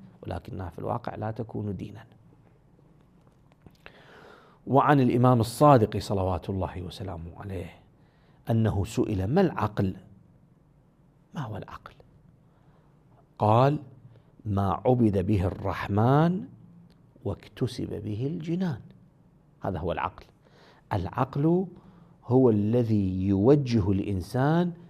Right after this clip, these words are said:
نحو مصلحته، ومصلحة الإنسان في إطاعة الله سبحانه وتعالى وفي دخول الجنة. فالإنسان العاقل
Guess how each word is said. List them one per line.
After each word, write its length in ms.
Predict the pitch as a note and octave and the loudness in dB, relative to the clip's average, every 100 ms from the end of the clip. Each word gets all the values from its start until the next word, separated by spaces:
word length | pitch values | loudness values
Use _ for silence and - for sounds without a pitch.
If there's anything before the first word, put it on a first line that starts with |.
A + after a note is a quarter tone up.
| - - | -12 -4
نحو 380 | A2+ - D3 | -2 0 0
مصلحته، 880 | D3 C#3 - D#3+ F#3+ - G2+ F#2 E2 - - - - - | 0 -2 0 0 0 0 -2 -2 -6 -10 -20 -20 -20 -2
ومصلحة 560 | G2+ G2+ - D#3+ C#3+ A#2+ | 0 0 0 -2 0 -2
الإنسان 680 | G2+ - F#2+ - - F#2 E2+ | -2 -2 -6 -6 -6 -4 -6
في 320 | - F#2 - | -4 -4 -4
إطاعة 420 | G2 C3 D#3 D3+ D#3 | 2 8 8 8 4
الله 340 | D#3+ E3+ D#3+ D#3 | 4 4 4 0
سبحانه 440 | D#3 - E3+ E3+ | -4 -4 -2 0
وتعالى 520 | E3+ D#3+ F3 F#3+ G#3 - - - _ - | 0 2 4 4 0 -4 -20 -20 _ -6
وفي 240 | - B2 | 2 2
دخول 260 | A2+ B2 G#2 | 4 4 2
الجنة. 480 | G2 - F#2+ G#2 - - - _ _ _ _ _ _ _ _ _ _ - - - | 0 -4 -6 -8 -10 -18 -20 _ _ _ _ _ _ _ _ _ _ -20 -20 2
فالإنسان 680 | A#2 - A#2+ G#2+ A#2 G#2+ | 2 4 0 2 2 4
العاقل 800 | G#2 G2 A2 A2 A2 C#3+ F3+ G#3+ | 2 2 2 2 2 2 2 2